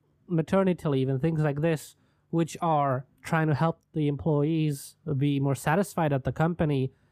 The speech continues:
but don't present a clear image issue where the company's clearly doing something wrong, that can help in a way. But once again, we have to come back to kind of a stereotype where the unionist,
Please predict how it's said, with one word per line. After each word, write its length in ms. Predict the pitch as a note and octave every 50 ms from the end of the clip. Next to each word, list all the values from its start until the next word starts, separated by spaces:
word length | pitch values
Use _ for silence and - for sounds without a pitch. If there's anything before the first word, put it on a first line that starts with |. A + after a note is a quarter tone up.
| _ _ _ -
but 440 | - C#3 D3+ D3+ C#3+ C3+ C3+ - - - _ _ _ _ _ _ - D3 B2+ A#2+
don't 400 | D#3+ D#3+ D#3+ D#3 D3+ C#3+ D3 - _ _
present 480 | - - D#3+ C#3 B2+ D#3+ D3+ D3 C#3+ - -
a 60 | D3
clear 460 | - - - D3+ C#3+ C#3 C3+ B2+ C3 - _ _ _ _
image 340 | - E3 D#3+ E3 D#3+ D3+ C3+
issue 460 | E3 E3 E3+ - - - E3 D3 C#3+
where 160 | C3+ C#3 C3+ C3
the 100 | C3 C3+
company's 560 | - E3+ E3 E3 D#3+ - E3 D3 D3 C3+ -
clearly 480 | - - E3 E3 E3 E3 D#3 D3+ C#3+
doing 360 | C3 B2 A#2+ D3+ D#3 D3+ C#3+ C#3
something 440 | - - D3 C#3+ - - C#3+ C3
wrong, 460 | C3 D3+ F#3 G3+ F3+ D#3+ C#3 C#3 C3+ C3+ _ _ _ _ - -
that 180 | D3+ D#3+ -
can 260 | - - F3 F3 F3
help 480 | E3+ C3+ - C#3+ C#3+ D3 D3+ - - - - _ _ _ _ _ -
in 120 | E3 D3 D3
a 60 | C#3
way. 400 | C3 B2+ C3 D3 D#3+ F3+ G3 - _ _ _ - -
But 180 | - D#3+ C#3
once 260 | D#3 E3 F#3 E3+ -
again, 240 | G#3+ F#3+ F3 F3 D#3+
we 80 | D3 D3+
have 160 | D#3 E3 -
to 80 | - F3
come 180 | - - D#3 D3
back 200 | D3 C#3+ C#3+ -
to 60 | D#3
kind 160 | - D#3+ D3
of 60 | C#3+
a 40 | C#3+
stereotype 680 | - - - D3 C#3+ C#3+ C#3 C3+ - - D3 C3+ C3 - -
where 320 | D#3 C#3+ C#3 C3+ C#3 C#3 _ _ _ _ - - D3
the 180 | D3 C3+ C#3
unionist, 800 | C#3+ C3+ D#3 D#3 D#3+ D#3 D#3 D3+ D3 C#3+ C#3 - - - _ _